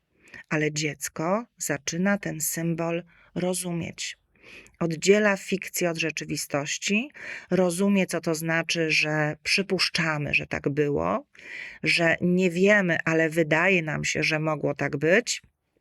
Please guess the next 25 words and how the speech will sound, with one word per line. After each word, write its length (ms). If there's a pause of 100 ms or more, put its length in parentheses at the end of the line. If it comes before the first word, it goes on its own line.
(760)
Rozumie, 500
co 140
to 100
jest 180
bajka, 600 (340)
rozumie, 600 (160)
co 140
to 140
jest, 320
y, 60 (280)
przenośnia, 840 (260)
metafora, 600
choć 220
nie 100
musi 240
znać 380 (280)
definicji 680
tych 180
pojęć. 600 (920)
Ważne, 440
żeby 220
dziecko 420
zaczęło 600
poznawanie 680
świata 540